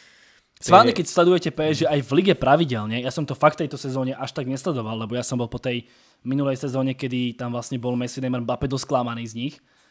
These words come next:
Speaker 1: tak už som to v tejto sezóne dosť flákal. Ale ak sledujete P S G pravidelne, fakt každý zápas, v lige hlavne, tak dajte nám vedieť, čo vy a Verratti. Ja vravím, mne nepríde,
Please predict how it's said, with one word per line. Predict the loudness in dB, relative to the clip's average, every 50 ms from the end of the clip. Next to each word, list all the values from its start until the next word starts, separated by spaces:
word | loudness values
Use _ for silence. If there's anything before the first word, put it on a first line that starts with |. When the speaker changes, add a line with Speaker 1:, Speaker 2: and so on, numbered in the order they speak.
| _ _ _ _ -12
Speaker 1:
tak | -8
už | -6 -6 -4 -2
som | -2 -2 -2
to | -4
v | -4 -4
tejto | -4 -4 -4
sezóne | -4 -4 -2 -2 -2
dosť | -2 -4 -6
flákal. | -4 -4 -4 -4 -4 -4 -4 -4 -4 -4 -6 _ _ _ _ _ _ _ _ _ _ _ _ _ _ _
Ale | -10 -8 -6 -6 -4 -4 -4 -4 -2 -2 -2 -2 -4 -6
ak | -6 -10 -12
sledujete | -8 -4 -2 -2 -2 -2 -4 -4
P | -2 -2 0 0
S | 0
G | -2 -2 -4 -4 _ _ _ -8
pravidelne, | -4 4 8 8 8 8 6 0 0 0 0 -2 -4
fakt | -4 -6 -6 -6 _ 0
každý | 4 4 4 4 2 0 0
zápas, | 0 0 0 0 -2 -2 -4 -4
v | -8 -6 -2 2 2
lige | 2 2 2
hlavne, | 0 0 -4 -6 -6 -6 -6 -8 -8 -10 _ _ _ _ _ _ _ _ _
tak | -10 -8 -2
dajte | 0 0 0 0 0
nám | -2 0 -2
vedieť, | -2 -4 -4 -6 -4 -4 -6
čo | -4
vy | 0 0
a | 0
Verratti. | 0 -2 -2 -4 -4 -4 -2 -4 -4 -4
Ja | -2 -2 -2
vravím, | 0 0 -2 -2 -2 -2 -2 -4 -6 -4
mne | -2 0 2 2 2 2
nepríde, | 2 0 0 -2 -2 -2 -2 -4 -4 -8 -10